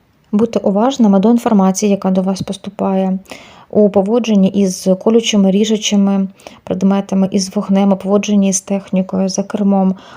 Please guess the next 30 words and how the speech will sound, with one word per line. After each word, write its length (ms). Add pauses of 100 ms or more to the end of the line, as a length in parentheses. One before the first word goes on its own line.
(120)
адже 400
і 100
Меркурій, 600
і 140
Марс 500
будуть 480
в 100
руйнівних 560
градусах. 800 (840)
Взагалі, 420
весь 280
цей 180
тиждень 580
буде, 520 (540)
е, 140
спонукати 640
нас 360
до 540 (340)
свободи, 680 (180)
до 420
прояву 440
себе, 440 (640)
оскільки 520
і 260
Сонце 440
у 140
з'єднанні 460
із 180
Плутоном — 760
це 380